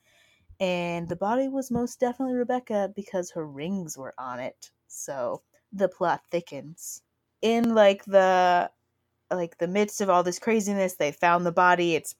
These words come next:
probably Rebecca's because of her rings and stuff. And then the protagonist finally gets to talk to Maxim, and she's, like, asking for forgiveness about the whole dress fiasco. And Maxim just is, like, super dramatic, and he's like,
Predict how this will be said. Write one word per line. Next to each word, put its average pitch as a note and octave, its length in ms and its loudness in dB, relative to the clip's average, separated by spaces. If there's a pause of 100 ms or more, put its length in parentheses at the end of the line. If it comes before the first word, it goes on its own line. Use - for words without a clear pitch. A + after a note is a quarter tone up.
probably G#3 500 4
Rebecca's F#3+ 680 4
because D#3+ 240 -8
of E3 120 -2
her E3+ 140 0
rings E3 340 -2
and E3 120 -10
stuff. D#3 360 0 (380)
And G3 160 0
then G#3+ 160 2
the G3+ 80 2
protagonist A3 760 2 (120)
finally G#3+ 360 0
gets G3+ 200 -4
to F#3+ 80 -8
talk F3 260 0
to - 80 -10
Maxim, D#3+ 540 -4
and D#3 120 -10
she's, D3+ 240 -14
like, D3 200 -4
asking F3 400 0
for E3+ 140 -16
forgiveness D#3 600 -6
about D3 260 -6
the D3+ 80 -4
whole D#3 160 -4
dress C#3+ 420 -6
fiasco. D3 680 -2 (340)
And E3+ 160 -2
Maxim E3+ 460 -2
just E3 260 -10
is, D#3+ 160 -14
like, D3 160 -10
super G3+ 400 -4
dramatic, E3 560 2
and D#3+ 100 -10
he's E3 160 -10
like, D3+ 200 -6